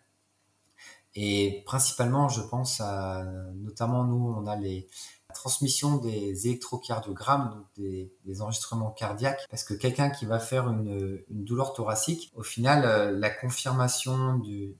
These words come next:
d'un diagnostic d'infarctus, ça va se faire avec, euh, cet examen-là, cet électrocardiogramme. Et, euh, et en fait, le fait de pouvoir le faire directement à domicile, euh, ça peut nous faire, euh, par une équipe pompier ou, euh,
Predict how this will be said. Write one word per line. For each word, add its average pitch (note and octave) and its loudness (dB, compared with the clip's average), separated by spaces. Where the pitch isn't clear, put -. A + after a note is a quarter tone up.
d'un G2 -4
diagnostic B2+ 0
d'infarctus, A#2 -4
ça - -10
va G#2 -4
se - -2
faire C#3 0
avec, A#2+ -2
euh, G2+ -6
cet - -6
examen-là, A2+ 0
cet - -10
électrocardiogramme. A2 -8
Et, A#2 2
euh, G2 2
et A2+ -2
en A2+ 0
fait, C#3+ 0
le G#2+ 0
fait D3 2
de C3 2
pouvoir B2+ 4
le C3 6
faire C3 0
directement C3 4
à A#2 6
domicile, A#2 2
euh, G#2 -2
ça - 2
peut B2+ -2
nous B2+ 4
faire, - -4
euh, F#2+ -4
par G2 2
une G#2 -6
équipe - -10
pompier B2 0
ou, A2+ -4
euh, F#2 -4